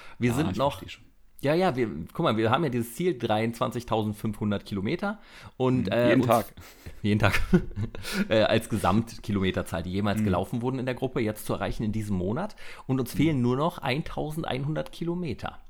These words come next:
Speaker 1: Also die schaffst du, glaub ich, schon alleine.
Speaker 2: An einem Tag.
Speaker 1: An einem Tag. <laughs> Ja. Nee, aber es sind
Speaker 2: Ja.
Speaker 1: momentan alle so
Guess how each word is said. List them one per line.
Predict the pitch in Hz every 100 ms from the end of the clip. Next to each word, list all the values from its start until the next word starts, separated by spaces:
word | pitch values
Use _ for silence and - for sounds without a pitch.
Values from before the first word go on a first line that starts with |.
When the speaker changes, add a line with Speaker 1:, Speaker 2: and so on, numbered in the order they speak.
| -
Speaker 1:
Also | 107
die | 101 98
schaffst | - 123
du, | 147
glaub | 151
ich, | 170
schon | 170 104
alleine. | 78 76 78 - - - - - - - - - - - - - _ - _ _ _ _
Speaker 2:
An | 110
einem | 92 98
Tag. | 107 - - _ - -
Speaker 1:
An | 110
einem | 113
Tag. | - 120 - - - -
<laughs> | 160 - 160 - - - 156 - - - - - - - - -
Ja. | - 85 85 - - - -
Nee, | 113
aber | 110 123
es | 117
sind | 131
Speaker 2:
Ja. |
Speaker 1:
momentan | 113 107 113
alle | 82 101
so | 95 104 107